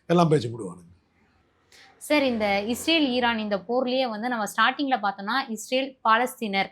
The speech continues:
Speaker 2: அப்படிங்கிற மாதிரி இருந்துச்சு. அடுத்து இஸ்ரேல் ஈரானா மாறுச்சு. இப்ப இதுல வந்து அமெரிக்காவும் வந்திருக்காங்க. இது வந்து இந்த மாதிரி அடுத்தடுத்து இந்த பிரச்சனைகள் போயிட்டே இருக்கு. அப்பத்துல இருந்து ஆரம்பிச்ச பிரச்சனைகளாவே இருந்தாலும்,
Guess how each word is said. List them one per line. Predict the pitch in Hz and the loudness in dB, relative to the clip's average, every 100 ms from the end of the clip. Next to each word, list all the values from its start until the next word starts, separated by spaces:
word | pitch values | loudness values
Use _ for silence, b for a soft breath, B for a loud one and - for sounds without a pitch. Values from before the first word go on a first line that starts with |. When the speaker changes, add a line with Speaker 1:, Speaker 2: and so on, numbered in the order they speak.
| 190 | -4
Speaker 2:
அப்படிங்கிற | 175 202 214 190 | -2 -2 -2 -2
மாதிரி | 180 185 180 | -2 -4 -2
இருந்துச்சு. | 170 - 190 B B B | -6 -8 -16 B B B
அடுத்து | 214 247 302 320 302 | 4 4 2 -2 -2
இஸ்ரேல் | 240 - 285 233 | -6 0 0 0
ஈரானா | 214 233 226 226 214 | -2 2 2 2 0
மாறுச்சு. | 190 185 - 190 b b _ | -2 -4 -8 -12 b b _
இப்ப | 247 - | -6 0
இதுல | 262 233 | 0 2
வந்து | 269 262 311 | 2 4 6
அமெரிக்காவும் | 247 220 285 294 269 247 269 262 226 | 4 4 2 6 4 6 4 4 0
வந்திருக்காங்க. | 208 214 220 196 185 | -4 -6 -2 -2 0
இது | 226 262 262 | -2 -2 -2
வந்து | 269 285 | -2 0
இந்த | 311 269 | 2 0
மாதிரி | 254 269 339 330 | 2 2 2 2
அடுத்தடுத்து | 233 226 254 285 269 330 311 269 | 2 2 -2 -4 -2 0 0 0
இந்த | 233 220 | -2 -6
பிரச்சனைகள் | 233 - 294 277 247 240 | -8 -6 -4 -4 -4 -6
போயிட்டே | 240 254 | -4 -2
இருக்கு. | 247 254 | 0 4
அப்பத்துல | 214 - 269 | 2 2 0
இருந்து | 262 285 | 2 4
ஆரம்பிச்ச | 277 233 254 254 254 | 4 4 2 -2 -4
பிரச்சனைகளாவே | 214 214 233 226 226 233 | -6 -10 -10 -4 -2 -2
இருந்தாலும், | 240 214 196 185 311 | -4 -2 -4 -2 -4